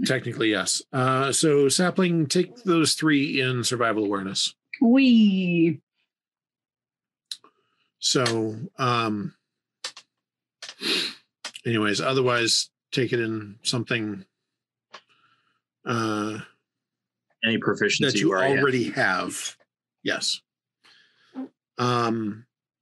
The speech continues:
Speaker 1: and with that, we will call it a night. Uh, I know it's went fast.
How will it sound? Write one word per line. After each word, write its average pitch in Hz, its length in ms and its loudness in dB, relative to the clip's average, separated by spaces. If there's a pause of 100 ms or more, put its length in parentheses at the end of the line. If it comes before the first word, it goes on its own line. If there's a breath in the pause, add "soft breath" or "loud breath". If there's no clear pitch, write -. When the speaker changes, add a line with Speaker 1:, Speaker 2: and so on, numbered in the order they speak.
(360)
Speaker 1:
and 113 680 -2
with 123 460 -2
that, 127 400 -2
we 120 120 2
will 117 200 0
call 131 360 0
it 127 80 0
a 123 80 -2
night. 120 480 -2 (1120)
Uh, 107 840 -4 (560)
I 98 80 -10
know 101 200 -4
it's - 360 -4 (400)
went 127 280 0
fast. - 720 -4